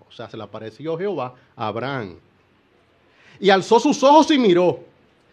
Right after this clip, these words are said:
Y he aquí tres varones que estaban junto a él. Y cuando los vio, salió corriendo de la puerta de su tienda a recibirlos y se postró en tierra.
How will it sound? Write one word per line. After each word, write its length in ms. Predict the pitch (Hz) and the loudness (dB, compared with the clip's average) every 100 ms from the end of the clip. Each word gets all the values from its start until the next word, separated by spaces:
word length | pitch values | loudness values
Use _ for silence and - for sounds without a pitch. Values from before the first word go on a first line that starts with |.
| _ _ | _ _
Y 140 | 165 | 2
he 80 | 220 | 4
aquí 360 | 254 247 208 202 | 4 0 -4 -4
tres 420 | - 240 302 262 | -4 -2 0 0
varones 560 | 269 262 214 170 147 143 | 0 2 2 2 -2 -6
que 120 | 147 | -6
estaban 320 | 156 170 185 | -2 -2 0
junto 320 | 180 175 156 | 0 0 -2
a 80 | 143 | -2
él. 240 | 131 107 104 - | -6 -10 -14 -16
Y 80 | |
cuando 280 | 151 185 180 | -4 -2 0
los 160 | 175 175 | 0 2
vio, 240 | 240 175 | 2 2
salió 340 | - 135 165 196 | 0 -4 -4 -4
corriendo 720 | 185 220 208 147 107 98 101 _ _ _ _ _ _ _ | -4 -2 -2 -2 -8 -14 -18 _ _ _ _ _ _ _
de 120 | 135 | -6
la 120 | 143 147 | -6 -4
puerta 280 | 165 180 | -6 -4
de 80 | 185 | -6
su 120 | 190 | -8
tienda 340 | 196 180 143 127 | -6 -6 -4 -6
a 20 | |
recibirlos 680 | 135 135 180 185 123 110 - | -10 -12 -8 -8 -8 -12 -14
y 80 | 131 | -12
se 100 | 147 | -12
postró 320 | 143 120 156 | -12 -12 -8
en 80 | 196 | -8
tierra. 480 | 196 110 101 90 | -8 -12 -12 -18